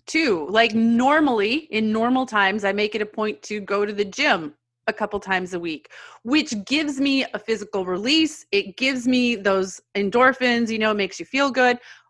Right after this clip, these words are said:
Okay, I don't have that, which means it's all on me to figure out how to do it at home. Part of the reason why I go to the gym and take classes is because that's hard for me, right? So I'm having to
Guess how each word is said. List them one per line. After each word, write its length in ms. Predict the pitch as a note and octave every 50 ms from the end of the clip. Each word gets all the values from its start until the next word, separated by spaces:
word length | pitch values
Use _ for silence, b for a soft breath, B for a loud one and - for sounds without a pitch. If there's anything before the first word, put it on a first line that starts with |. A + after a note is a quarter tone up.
| B -
Okay, 280 | A#3 A#3 - C4+ A#3 - -
I 80 | A#3 C4
don't 180 | C#4+ C#4 -
have 320 | - - B3 B3 A#3 G#3+ G3+
that, 220 | E3 D3 - - - _ _ _ _ _ _ _ _ _ _
which 240 | - G#3+ B3 A#3+ -
means 180 | C4 C4+ C4 A3+
it's 140 | A3+ - -
all 220 | - A#3 B3+ C#4+
on 200 | D4+ D4 D4 C#4+
me 220 | B3+ B3 B3 B3 B3
to 120 | - A3+ G#3
figure 320 | - B3+ A#3+ G#3+ A#3+ A3+
out 160 | G#3+ G#3 G3+ -
how 220 | - - A3 A3+
to 100 | A#3 B3+
do 220 | A3 A#3 A#3 A#3
it 60 | A#3 A3+
at 140 | A3 -
home. 440 | - G3+ G3+ G3 F#3+ G3 F#3+ G3 G3 - _ _ _ _ _ _ _ _ _
Part 140 | - D3 E3
of 40 | F3
the 60 | F3+
reason 260 | F3+ F#3 F#3+ F#3+ G3
why 220 | G3 G3 F#3+ F#3+ F#3+
I 60 | F#3+
go 240 | G3 F#3 G3 G#3+ B3
to 80 | C#4 C#4
the 100 | A#3 A#3+
gym 260 | G3+ G#3 G3 F#3+ F#3+
and 100 | F#3+ F#3
take 240 | - G3+ F#3 - -
classes 500 | - G#3 G#3+ B3 C4 - F#3+ F3+ E3 -
is 140 | E3+ E3 -
because 320 | - - _ - G3 F#3 F#3
that's 240 | F#3 F#3 - - - - -
hard 280 | B3 C4+ D4 D#4+ C#4 A3+ -
for 160 | A3 A3 G3
me, 320 | F3+ E3+ E3 D#3 - - _ _ _ _ _ _
right? 300 | F#3 F#3+ G#3 D4+ F#4 G#4 - _ b b b b b b b b b _
So 640 | _ - - - C#4 C4 B3 A#3+ A#3+ B3+ B3+ B3+ - -
I'm 120 | A3 A#3 A#3+
having 400 | A#3 C4+ B3+ B3+ B3 C4+ B3+ B3
to 360 | B3+ C4 B3+ B3 B3 B3 A#3+